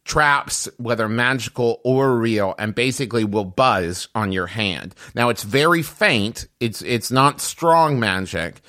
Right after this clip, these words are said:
So I'll make you roll perception checks when it happens, and you might miss it. And I'm also going to very strictly enfor-, enforce the fact that only Lenny will know about it. So if,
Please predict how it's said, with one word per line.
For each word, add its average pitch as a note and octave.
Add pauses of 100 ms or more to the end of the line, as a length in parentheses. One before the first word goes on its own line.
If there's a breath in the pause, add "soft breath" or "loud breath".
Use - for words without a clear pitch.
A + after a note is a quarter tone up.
(280 loud breath)
So A#2 (140)
I'll A#2
make C#3
you C3+
roll B2+
perception C3+
checks C3
when B2
it A2
happens, E3+
and A#2
you B2
might A2+
miss A2
it. F#3 (400 loud breath)
And C#3
I'm C3+
also D3+
going C#3+
to B2+
very D3+
strictly D#3
enfor-, B2+
enforce B2+
the A2+
fact A#2
that -
only D3+
Lenny C#3
will A2
know A#2
about E2+
it. -
So G2+
if, F#2